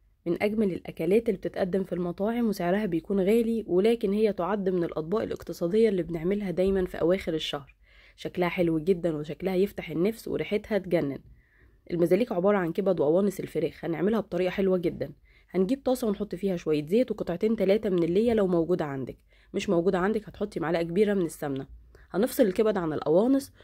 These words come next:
وهنجيب القوانص بتاعة الفراخ ونغسلها كويس جدًا مع القلوب، ونشيل منها أي تكتلات دموية لغاية ما يبقى شكلها كده ونضيفة جدًا. هنفضل نشوح فيها لغاية ما يبقى لونها ذهبي كده فاتح،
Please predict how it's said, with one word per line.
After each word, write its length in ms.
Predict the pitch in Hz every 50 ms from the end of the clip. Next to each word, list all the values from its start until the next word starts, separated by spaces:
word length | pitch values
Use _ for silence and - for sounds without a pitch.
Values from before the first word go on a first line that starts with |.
| - - _
وهنجيب 380 | - 180 196 175 175 185 226 233
القوانص 420 | - - 170 185 208 226 226 214
بتاعة 240 | 190 - 208 208 202 190
الفراخ 320 | 170 - - 185 208 -
ونغسلها 380 | 180 170 - - - - 214 214
كويس 340 | 220 - 208 214 202 196 180
جدًا 260 | 208 226 208 226 220
مع 220 | 202 196 208 214
القلوب، 380 | 208 - - 175 196 240 262 208
ونشيل 360 | 185 180 175 - 220 214 214
منها 240 | 220 220 214 202 -
أي 140 | - 220 220
تكتلات 500 | - 180 - 175 - - 175 190 208 196
دموية 540 | 185 208 196 185 175 165 156 139 117 - - _ _ - - - - -
لغاية 220 | 175 165 202 208 208
ما 80 | 196 156
يبقى 140 | - - 147
شكلها 320 | 156 143 - 185 190 185
كده 320 | 175 - 190 190 233 269 - _ _ _
ونضيفة 380 | - 165 170 160 196 220 220 208
جدًا. 300 | 180 170 156 - - - - - _ - - - -
هنفضل 340 | - 190 240 254 240 226 208
نشوح 360 | 190 180 214 214 202 202 202
فيها 240 | - 208 220 220 208
لغاية 260 | 190 165 180 196 202 196
ما 60 | 175 165
يبقى 160 | 160 - -
لونها 240 | 196 208 202 185 170
ذهبي 300 | 180 202 208 185 165 -
كده 200 | - 208 202 190
فاتح، 420 | - 214 220 220 - 247 -